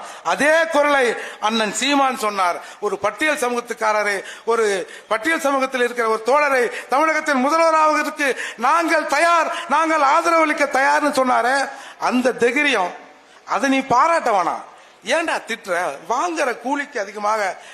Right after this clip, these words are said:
நீங்க வந்து குலைக்கிறீங்களே. ஒண்ணும் இல்ல, நீங்க பாத்தீங்கன்னா, பக்கத்துல இருக்கிற கர்நாடகாவுல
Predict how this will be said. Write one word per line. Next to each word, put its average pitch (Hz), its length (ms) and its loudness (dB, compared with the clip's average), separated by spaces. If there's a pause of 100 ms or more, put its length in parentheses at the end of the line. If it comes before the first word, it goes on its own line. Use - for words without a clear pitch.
நீங்க 214 260 -4
வந்து 202 340 -4
குலைக்கிறீங்களே. 220 720 -2 (260)
ஒண்ணும் 277 260 -2
இல்ல, 262 380 -2 (840)
நீங்க 175 160 -14 (100)
பாத்தீங்கன்னா, 247 520 -4 (1800)
பக்கத்துல 226 400 -2
இருக்கிற 165 560 -2 (540)
கர்நாடகாவுல 180 920 -2